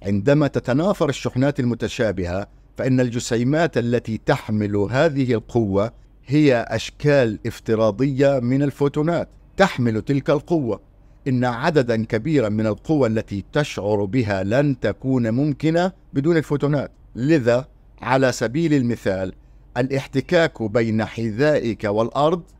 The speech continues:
أو الاحتكاك بين إطارات سيارتك والطريق هو في الأساس ناتج عن الكهرومغناطيسية.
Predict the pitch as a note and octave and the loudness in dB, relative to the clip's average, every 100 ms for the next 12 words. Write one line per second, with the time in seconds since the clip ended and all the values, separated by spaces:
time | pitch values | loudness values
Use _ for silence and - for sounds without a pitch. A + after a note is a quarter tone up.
0 | - A2+ G#2 A2 - A#2 G#2+ D3+ D3 - | -4 -2 -2 -4 -6 -6 0 2 0 0
1 | G#2 A2+ G#2 G#2 A2+ G#2 G2+ A2 A2 A#2+ | -2 0 0 -4 -4 -8 -4 -2 0 2
2 | D#3 D3+ A2+ - G#2 G2 G#2 G2+ C3+ C#3 | 0 0 -6 -8 -4 -2 0 0 0 -2
3 | - F#2+ G2 - A#2 D3+ C#3+ - - - | -6 -2 -4 -2 -2 0 -2 -6 -8 0
4 | C#3+ - C#3 C3 - D3 D3+ B2+ B2+ C#3+ | 2 2 -2 -2 0 2 2 0 -2 0
5 | A#2+ G#2+ A2+ - G#2+ G#2+ A#2 A2+ B2 A#2+ | -2 -2 -2 -2 -4 -2 -2 0 0 0
6 | D3+ - F#3 B2 | -2 -2 -2 -2